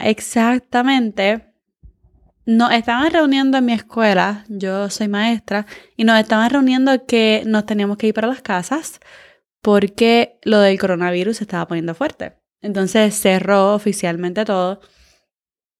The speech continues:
y nos fuimos para nuestras casas. Yo dejé mi salón de clases como si fuera una semana o dos, porque eso es lo que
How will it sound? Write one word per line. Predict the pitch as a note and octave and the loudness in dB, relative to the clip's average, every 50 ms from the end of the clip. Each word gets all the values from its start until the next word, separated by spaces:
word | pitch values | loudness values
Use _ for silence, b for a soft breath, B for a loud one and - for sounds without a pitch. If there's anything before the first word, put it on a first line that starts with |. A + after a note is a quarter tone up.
| _ _ _ _ _ _ _ _ - | _ _ _ _ _ _ _ _ 0
y | A3+ A3 | 2 2
nos | A3+ A3 G#3+ | 2 2 2
fuimos | - G#3 G3 G#3+ A3 | 0 0 0 0 0
para | - C4 B3+ A#3+ A3+ | 0 0 0 2 2
nuestras | G#3+ G3+ G3 - - F#3 F3+ E3 - | 2 0 0 -2 -4 -4 -4 -4 -4
casas. | - F#3+ F#3 F3+ F3 - F3 E3 F3 - - - | -4 -2 -2 -2 -2 -4 -6 -6 -6 -8 -10 -10
Yo | G3+ G3 G3 A3+ A#3 | -8 -2 0 2 2
dejé | B3+ C#4 D4+ D4+ C4 B3+ A3+ A3 A#3 C4+ D4+ b b b b b b b b b b - | 2 2 2 0 0 0 0 0 0 -2 -2 b b b b b b b b b b -4
mi | A3 A3 A3 | -2 -2 0
salón | - A3 G3+ G3+ G3 | 0 0 0 0 0
de | G#3 G#3+ | 0 0
clases | G#3+ A3 G#3 G#3+ G#3 A#3 A3 - | 2 2 0 2 0 -2 -4 -2
como | - A3 G#3 G3+ G3+ G3+ F#3+ | -2 -2 0 0 0 -2 -2
si | - G#3 G3 | -2 -2 0
fuera | - F#3+ F#3 F#3 F#3+ | 0 0 0 0 0
una | G3 G#3 G#3 | 0 -2 -2
semana | G#3 A#3+ A#3+ A#3 G#3 G3 G3+ G#3+ G#3+ | -2 -2 -2 0 0 0 0 0 0
o | |
dos, | F#3+ F3+ A3 C4 | 0 0 -2 -2
porque | - B3 G3+ - - F3+ F3 E3+ | -4 -6 -6 -2 0 2 2 2
eso | E3+ - F#3+ | 2 0 -2
es | F#3 F#3 | -2 -2
lo | F3+ F3+ | -2 -2
que | - F#3 F3 E3+ | -2 -4 -4 -4